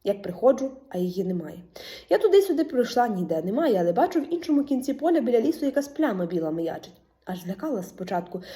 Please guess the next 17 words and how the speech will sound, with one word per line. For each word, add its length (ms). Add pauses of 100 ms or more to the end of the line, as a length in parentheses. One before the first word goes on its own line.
(160)
Дай, 160
думаю, 320
ближче 340
підійду 360
і 80
гляну. 400 (220)
Підійшла, 440
а 60
це 140
Таня. 380 (380)
Мало 360
того, 240
що 160
сполола 460
наші 280
всі 180
буряки, 500